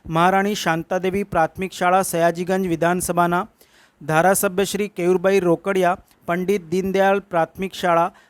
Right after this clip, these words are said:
અકોટા વિધાનસભાના ધારાસભ્ય શ્રી ચૈતન્યભાઈ દેસાઈ અને શાસક પક્ષના નેતા શ્રી મનોજભાઈ પટેલ કવિ દયારામ પ્રાથમિક શાળા તથા ડૉક્ટર હેડગેવાર પ્રાથમિક શાળા, વડોદરા મહાનગરપાલિકાના સ્થાયી સમિતિના અધ્યક્ષ ડૉક્ટર શીતલભાઈ મિસ્ત્રી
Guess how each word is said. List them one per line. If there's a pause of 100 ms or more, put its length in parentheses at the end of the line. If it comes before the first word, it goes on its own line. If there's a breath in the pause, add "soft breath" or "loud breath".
(100)
અકોટા
વિધાનસભાના
ધારાસભ્ય
શ્રી
ચૈતન્યભાઈ
દેસાઈ
અને
શાસક
પક્ષના
નેતા (480 soft breath)
શ્રી
મનોજભાઈ
પટેલ
કવિ
દયારામ
પ્રાથમિક
શાળા (300 soft breath)
તથા
ડૉક્ટર
હેડગેવાર
પ્રાથમિક
શાળા, (400 soft breath)
વડોદરા
મહાનગરપાલિકાના
સ્થાયી
સમિતિના
અધ્યક્ષ
ડૉક્ટર
શીતલભાઈ
મિસ્ત્રી